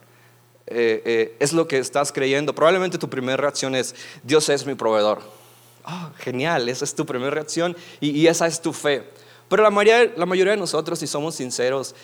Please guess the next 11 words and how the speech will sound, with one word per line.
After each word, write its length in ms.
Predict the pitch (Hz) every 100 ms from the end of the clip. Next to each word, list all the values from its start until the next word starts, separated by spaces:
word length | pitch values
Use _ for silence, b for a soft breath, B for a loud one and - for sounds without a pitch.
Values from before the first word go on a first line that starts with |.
| B
casi 260 | - 156 185
nuestros 440 | 175 139 135 131
primeros 400 | - 147 139 156 160
pensamientos 600 | 139 123 117 127 127 123
es, 300 | 120 113 - b b b b b b _
"Siempre 340 | - 120 123
me 100 | 123
pasa 260 | 110 110 113
lo 100 | 110
mismo", 340 | 101 101 101 104 - _ - -
¿verdad? 320 | 117 123 131